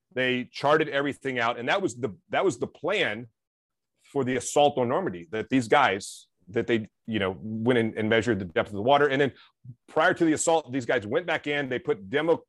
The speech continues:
demo charges on obstacles on the beach, uh, cleared lanes, put, uh, demo charges on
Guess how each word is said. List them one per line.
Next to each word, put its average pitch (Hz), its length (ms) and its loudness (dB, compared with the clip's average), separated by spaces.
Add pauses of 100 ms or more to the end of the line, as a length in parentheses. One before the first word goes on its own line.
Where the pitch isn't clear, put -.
(100)
demo 165 260 0
charges 147 380 -4
on 127 200 -6
obstacles 139 520 -6
on 143 100 -4
the 131 60 -4
beach, 127 440 -4 (400)
uh, 120 140 0
cleared 156 340 0
lanes, 143 500 -2
put, 165 160 -2
uh, 151 160 -4
demo 151 180 6
charges 135 360 2
on 127 120 -2